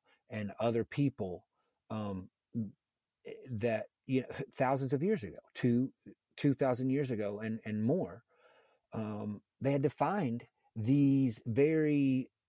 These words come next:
intuitive human principles, I think, um, in order to kind of understand that intuitive process better and put those down, you know, in writing and, and, and, and pass those down,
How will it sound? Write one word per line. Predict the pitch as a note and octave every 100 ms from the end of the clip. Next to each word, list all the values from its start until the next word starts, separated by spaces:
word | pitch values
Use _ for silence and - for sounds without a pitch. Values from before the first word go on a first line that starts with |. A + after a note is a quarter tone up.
| _ - - - _ -
intuitive | A2 - G#2+ A2 B2 B2+
human | - A2+ A#2
principles, | - F#3 - - G#2 G2
I | G2+
think, | - F2+ F#2 D3 - _ _ _ _ _ _ _ _ _ -
um, | B2 B2 A#2+ A#2 A#2 _ _ _ _
in | C#3 C#3+
order | C#3+ D3+ D3+ D3
to | - D#3 D3+ C#3+ C#3+ -
kind | - D3+ D3+
of |
understand | D#3 D3 - D#3+ F3 D#3+
that | C#3+ C3+ B2+ -
intuitive | A#2+ - C3 B2
process | - B2+ - A#2+
better | A2 D#3 D3+ C#3 - - -
and | A2+ -
put | D3 -
those | C3+ A2+
down, | G#2+ A#2+ B2 A#2+ A#2+ A3
you | B2
know, | A#2 G2 G#2 -
in | A2+
writing | G#2+ A2 A2 B2 F3 D#3+
and, | A2+ A2 - _
and, | B2 A2+ A2+ - _ -
and, | A2 G#2+ -
and | G2+ -
pass | C3+ F3 -
those | A#2 G#2 F2
down, | F#2+ E2 D#2+ A2+